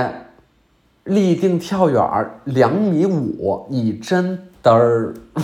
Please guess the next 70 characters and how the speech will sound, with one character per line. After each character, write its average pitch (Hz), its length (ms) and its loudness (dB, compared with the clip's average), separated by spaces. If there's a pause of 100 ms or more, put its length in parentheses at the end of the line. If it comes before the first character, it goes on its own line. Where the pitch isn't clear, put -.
(320)
<laughs> 226 1700 -6
好 127 120 2
像 139 80 4
没 151 80 4
有 202 140 6
人 117 140 4
在 160 140 2
那 160 200 2
个 117 140 2
体 - 180 -6
测 170 240 4
的 135 80 6
时 - 100 0
候 98 120 2
讲 87 260 -2
这 110 100 0
个 104 60 0
字 98 120 -2
儿 110 120 4
啊， 87 240 -4
但 151 140 0
是 135 180 0
大 135 220 0
家 131 40 -2
明 107 120 -4
白 127 80 -4
我 101 100 -2
意 139 100 0
思 107 120 -4
就 90 100 -4
行 85 180 -12
了。 71 140 -14 (260)
所 - 160 2
以 202 80 8
我 131 160 6
就 143 160 4
觉 123 220 4
得 131 100 6
这 151 220 2
个 117 140 4
特 151 240 2
别 104 440 0
有 110 280 0
趣， - 440 -4
就 123 120 0
是 135 80 2
为 160 280 2
什 104 160 -4
么 92 140 -4
两 104 260 -2
个 143 120 -2
城 113 180 -8
市 123 80 -4
中 185 340 2
间 190 300 0
的 175 80 0
一 92 100 -2
个 101 120 -2
地 101 180 -2
方， 92 260 -6 (120)
它 123 240 -2
的 123 120 0
意 120 160 0
思 110 140 -2
是 95 140 -2
完 95 160 0
全 143 120 0
相 87 200 -4
反 82 240 -4
的。 - 180 -12